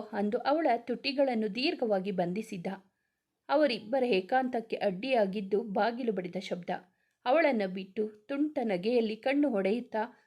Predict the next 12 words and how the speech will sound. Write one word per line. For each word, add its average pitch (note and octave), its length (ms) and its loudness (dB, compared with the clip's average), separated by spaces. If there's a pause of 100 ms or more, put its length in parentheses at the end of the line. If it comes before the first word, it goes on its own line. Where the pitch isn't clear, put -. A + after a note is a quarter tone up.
(140)
ತನ್ನ D4+ 200 0
ಹೆಬ್ಬೆರಳಲ್ಲಿ G#3+ 800 2
ತುಟಿ A#3 260 -2
ಹೊರಸಿಕೊಂಡವನೇ G#3 960 -2 (240)
ಹೋಗಿ A#3+ 300 2
ಬಾಗಿಲು G3+ 420 -2
ತೆಗೆದಿದ್ದ. F3+ 440 -4 (2000)
ಅಲ್ಲಿ C4 280 4
ಸಂಧ್ಯಾ A3 380 0
ನಿಂತಿದ್ದರು. G3+ 760 -4 (1800)
"ಬನ್ನಿ G#3+ 280 4
ಮಾಮ್," A#3 320 0